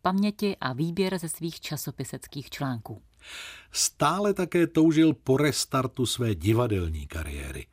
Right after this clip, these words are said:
Speaker 2: V roce devatenáct set padesát devět bylo znovu uvedeno představení Nechte to na Jane, které mělo na Broadwayi premiéru v roce devatenáct set sedmnáct.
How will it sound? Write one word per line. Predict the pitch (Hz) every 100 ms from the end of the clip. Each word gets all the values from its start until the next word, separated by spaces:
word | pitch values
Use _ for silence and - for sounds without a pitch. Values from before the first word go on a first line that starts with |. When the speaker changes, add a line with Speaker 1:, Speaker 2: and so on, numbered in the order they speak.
| _ _ - - -
Speaker 2:
V |
roce | 104 104 117
devatenáct | 120 151 185 190
set | 180 -
padesát | 139 147 160 - 147 113
devět | 85 131 147 135 104
bylo | 101 110 98
znovu | 82 92 104 123 156
uvedeno | 156 147 127 143 143 151
představení | 151 - 120 - 135 135 135 131 127 -
Nechte | 110 107 -
to | 143 131
na | 92 92 85
Jane, | 98 92 95 117 160 - _
které | - 95 98
mělo | 104 104
na | 87
Broadwayi | 92 113 113 120 120
premiéru | 110 104 113 117 123 113
v |
roce | 113 110 117
devatenáct | 107 113 123 127 120
set | 131
sedmnáct. | - 120 135 101 78 -